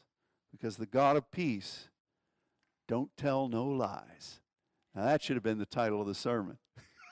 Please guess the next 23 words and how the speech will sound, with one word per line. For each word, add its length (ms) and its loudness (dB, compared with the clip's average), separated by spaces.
<laughs> 80 4
Heavenly 280 6
Father, 340 6
we 140 6
thank 380 4
you 80 2
for 140 0
your 140 4
goodness 500 2
to 180 4
us. 340 2
We 80 -10
thank 400 0
you 100 2
for 260 0
your 440 2
wonderful, 800 0
wonderful 800 0
Spirit 760 0
that 200 0
is 120 0
so 560 4
evident 460 2